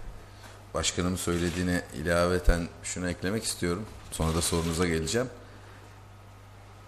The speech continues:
Buradaki temel nokta trafik durdurularak,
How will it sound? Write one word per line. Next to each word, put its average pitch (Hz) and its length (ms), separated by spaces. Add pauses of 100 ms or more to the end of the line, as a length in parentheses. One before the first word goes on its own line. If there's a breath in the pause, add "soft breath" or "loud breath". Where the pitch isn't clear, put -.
(340)
Buradaki 87 300
temel 107 420
nokta 104 440 (1500 loud breath)
trafik 90 500
durdurularak, 92 640